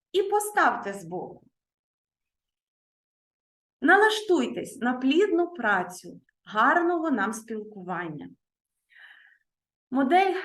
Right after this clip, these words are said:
критичного мислення, модель уроку згідно з методичною структурою формування критичного мислення складається з трьох частин. Це вступна, основна та підсумкова,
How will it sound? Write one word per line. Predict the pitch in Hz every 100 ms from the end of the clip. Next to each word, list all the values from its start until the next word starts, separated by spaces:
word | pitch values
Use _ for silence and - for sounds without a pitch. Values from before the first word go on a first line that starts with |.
| -
критичного | 285 277 349 - 294 294 269 285
мислення, | 277 277 269 359 381 311 240 226
модель | 254 277 320 320
уроку | 294 302 277 262
згідно | - 294 240 247
з | 233
методичною | 262 269 269 269 254 240
структурою | 233 254 262 - 247 220 220
формування | 214 226 233 247 240 214 185 185
критичного | - 208 214 214 240 247
мислення | 302 370 392 254 202
складається | 196 - 262 349 427 415
з | 262
трьох | 240 277 277
частин. | 240 226 - 175 175 - - - - -
Це | - 254
вступна, | 247 - 320 339 370 392 -
основна | 247 - 247 247 269 294
та | 294
підсумкова, | 254 240 - 226 214 202 185 180 -